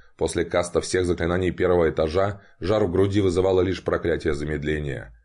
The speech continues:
Так как кастовал я его на себя, то ощутил все прелести паралича ног. Чувствительность нижней половины туловища словно исчезла.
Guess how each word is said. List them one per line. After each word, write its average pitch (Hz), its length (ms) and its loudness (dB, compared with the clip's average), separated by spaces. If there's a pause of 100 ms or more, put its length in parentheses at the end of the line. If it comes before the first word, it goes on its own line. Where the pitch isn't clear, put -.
(160)
Так 87 200 -2
как 87 200 -4
кастовал 92 420 0
я 90 160 4
его 87 160 2
на 92 100 -2
себя, 87 360 0
то 98 140 2
ощутил 101 420 2
все 107 180 0
прелести 104 440 0
паралича 85 560 0
ног. 76 340 -4 (340)
Чувствительность 76 640 -4
нижней 82 260 0
половины 80 420 0
туловища 85 440 2
словно 76 400 0
исчезла. 73 680 -2